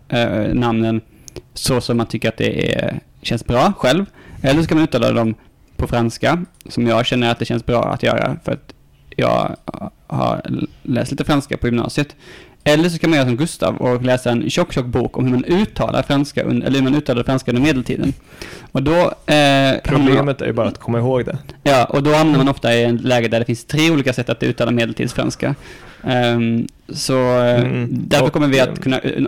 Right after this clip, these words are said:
Speaker 1: antagligen uttala alla namn här på kanske fem olika sätt.
Speaker 2: Mm. Och, eh, också att om man är intresserad av språk så är det här en ganska intressant period, för att det är en övergång mellan, alltså, det man kan kalla för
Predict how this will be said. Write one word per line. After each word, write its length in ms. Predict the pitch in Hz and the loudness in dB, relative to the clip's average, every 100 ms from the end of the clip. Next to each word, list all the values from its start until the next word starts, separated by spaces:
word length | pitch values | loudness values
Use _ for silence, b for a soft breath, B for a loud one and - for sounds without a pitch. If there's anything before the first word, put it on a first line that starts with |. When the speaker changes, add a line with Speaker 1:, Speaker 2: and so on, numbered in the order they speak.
| - | -2
Speaker 1:
antagligen 420 | 131 127 117 117 | -2 0 0 0
uttala 240 | 123 113 | 0 0
alla 180 | 117 120 | 2 2
namn 300 | 127 113 113 117 | 2 0 -2 -2
här 160 | 117 | -4
på 240 | 120 123 113 | -2 -4 -4
kanske 220 | 120 120 | -6 -8
fem 400 | - 170 160 165 | -2 2 4 4
olika 240 | 160 147 | 2 0
sätt. 320 | 147 170 - - b b b - | -2 -2 -6 -20 b b b -4
Speaker 2:
Mm. 240 | 120 123 B B | -2 -4 B B
Och, 500 | B - 123 - - | B -2 -2 -4 -2
eh, 320 | 127 127 - - - - _ _ _ - - - - | 0 0 -2 -6 -16 -20 _ _ _ -20 -20 -20 -10
också 220 | 117 131 | -6 -4
att 80 | 123 | -2
om 160 | - 127 | -2 -2
man 100 | 123 | 0
är 40 | |
intresserad 360 | 123 123 127 120 | -2 0 0 0
av 80 | |
språk 480 | 123 - 143 139 131 | -4 -2 0 0 -2
så 120 | - | -4
är 200 | - 120 | -2 0
det 60 | 120 | 2
här 80 | 120 | 0
en 80 | 120 | -2
ganska 320 | 120 - 117 | -4 -6 -6
intressant 560 | 120 123 127 110 - | -4 -2 -2 -4 -6
period, 420 | - 123 120 113 - - | -2 0 2 0 -4 -14
för 140 | - 123 | -6 -4
att 240 | 113 - | -4 -6
det 100 | 117 | -4
är 60 | 113 | -2
en 200 | 110 117 B B B B B B B - | -2 -6 B B B B B B B -4
övergång 840 | 135 127 117 120 135 127 120 117 123 | 0 0 0 0 0 0 -2 -6 -8
mellan, 800 | 165 123 117 107 117 117 117 120 - | -4 -2 0 -2 -2 -2 -4 -8 -16
alltså, 160 | - 131 | -12 -6
det 100 | 110 | -4
man 120 | 107 | -4
kan 120 | 117 | -6
kalla 280 | - 113 113 | -4 -4 -4
för 480 | - 120 117 117 | -4 -4 -2 -4